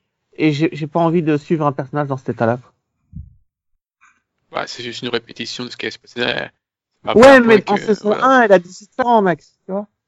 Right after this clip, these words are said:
Speaker 1: En saison un, elle a toute sa vie devant elle, quelque part. Elle peut encore surmonter tout ça. Là, euh,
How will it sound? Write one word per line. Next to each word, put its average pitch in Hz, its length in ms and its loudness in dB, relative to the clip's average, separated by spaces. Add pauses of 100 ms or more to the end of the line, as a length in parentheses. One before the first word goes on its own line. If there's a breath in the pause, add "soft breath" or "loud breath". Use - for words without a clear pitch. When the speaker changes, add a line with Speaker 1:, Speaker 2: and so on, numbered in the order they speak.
(240)
Speaker 1:
En 151 60 -2
saison 185 380 0
un, 247 160 2
elle 202 80 2
a 185 40 4
toute 185 180 -14
sa 190 100 -2
vie 180 120 -2
devant 190 200 -2
elle, 220 160 0
quelque 151 160 -10
part. 165 160 -6
Elle 151 80 -6
peut 185 80 -6
encore 180 260 -4
surmonter 170 340 -4
tout - 80 -10
ça. 214 180 0 (540 soft breath)
Là, 196 440 10
euh, 143 260 6